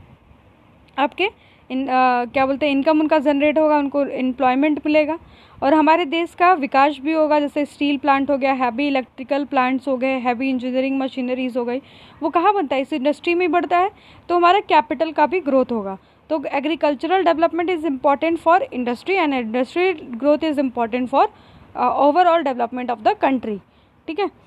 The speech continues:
अब next हमारा क्या है? Exploitation of development and mineral resources। कभी-कभी हम exploit करते हैं development के लिए किसके?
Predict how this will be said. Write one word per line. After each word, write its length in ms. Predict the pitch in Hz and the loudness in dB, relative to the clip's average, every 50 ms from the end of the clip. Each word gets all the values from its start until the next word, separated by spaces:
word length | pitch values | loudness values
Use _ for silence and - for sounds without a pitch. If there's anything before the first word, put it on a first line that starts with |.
| _ _ _ _ | _ _ _ _
अब 80 | 269 262 | -4 0
next 260 | 294 359 370 - - | 0 0 0 0 0
हमारा 240 | 370 359 359 359 359 | 2 4 4 4 4
क्या 180 | 359 - 381 381 | 2 4 2 2
है? 80 | 403 | 2
Exploitation 720 | 392 - - 320 311 302 - 330 320 302 381 370 370 381 | 0 -4 -2 0 0 0 0 -2 -6 -4 -4 -2 -2 -2
of 80 | 349 339 | -2 -4
development 680 | 294 294 262 220 269 214 262 254 269 277 269 294 330 339 | -8 -8 -8 -6 -4 -4 -2 -2 -2 -4 -2 0 -2 0
and 220 | 330 339 330 339 302 | 2 0 0 0 -4
mineral 360 | 262 240 233 247 262 262 247 | -6 -6 -2 -2 -2 -2 -2
resources। 500 | 240 226 - 233 220 214 - - 202 196 - - - - - - - - - | -4 -6 -6 -6 -6 -6 -8 -10 -12 -14 -14 -18 -20 -20 -20 -20 -10 -2 0
कभी-कभी 420 | 294 294 359 349 381 370 349 392 | 0 2 2 0 0 0 2 0
हम 280 | 403 349 370 381 392 - - | 2 2 2 0 0 -2 -4
exploit 480 | - 269 - - - 285 285 294 330 - | -8 -8 -6 -2 0 2 2 2 0 2
करते 260 | - 330 294 277 330 | 0 0 2 2 0
हैं 280 | 339 320 330 349 381 403 - - - _ _ - | 2 2 2 2 0 -2 -4 -12 -20 _ _ -2
development 480 | 233 285 285 285 294 294 - 330 349 311 | 0 0 2 2 2 2 2 2 0 0
के 100 | - 349 | 0 -2
लिए 220 | 320 339 370 415 | -2 0 0 0
किसके? 400 | 403 - 339 302 - - 381 403 | 0 -2 -6 -6 -2 0 0 0